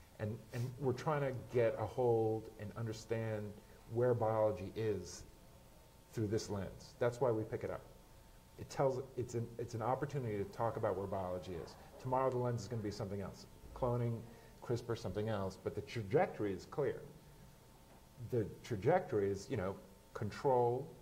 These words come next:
over biology through the genome. Kind of modular control, total control. And that's what this book is about too. That's very scary to have that kind of control. Because that,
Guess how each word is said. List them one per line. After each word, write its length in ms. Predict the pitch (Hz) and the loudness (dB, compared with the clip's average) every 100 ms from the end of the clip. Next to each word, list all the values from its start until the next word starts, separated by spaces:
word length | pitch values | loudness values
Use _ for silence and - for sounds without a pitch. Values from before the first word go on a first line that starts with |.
| - - - - - - - - - - - - - - - - - - | -20 -20 -20 -20 -20 -20 -20 -20 -20 -20 -20 -20 -20 -20 -20 -20 -8 0
over 200 | 104 107 | 2 6
biology 480 | 113 120 139 - 90 - | 6 6 4 0 -10 -8
through 180 | 107 107 | -2 0
the 100 | 104 | 0
genome. 260 | 101 123 78 73 - - - - - - - - - | -4 -4 -6 -10 -20 -20 -20 -20 -20 -20 -20 -20 -10
Kind 140 | - 98 | -4 -2
of 60 | |
modular 600 | 101 98 107 107 117 110 | 2 4 4 4 2 2
control, 460 | 113 104 127 107 - - | 0 -4 0 0 -2 -4
total 320 | 131 120 110 | 0 2 0
control. 480 | 110 101 104 87 - - - - - | -2 -4 -2 -2 -4 -16 -20 -16 -6
And 120 | 104 | -2
that's 180 | 104 117 | 0 0
what 100 | 107 | -2
this 120 | 107 | 0
book 200 | 113 104 | 0 0
is 80 | 92 | 0
about 240 | 98 92 | 0 0
too. 140 | 151 160 | -2 -4
That's 160 | 90 | -2
very 160 | 98 98 | 0 0
scary 340 | - 113 117 - - - - | 0 0 0 -2 -12 -20 -6
to 80 | 90 | -2
have 140 | 92 | 0
that 160 | 85 82 | -2 -4
kind 140 | 87 | -6
of 60 | 82 | -8
control. 340 | 80 82 78 - - - - | -8 -6 -6 -8 -20 -18 -8
Because 220 | - 87 | -4 -2
that, 220 | 107 95 | 0 -2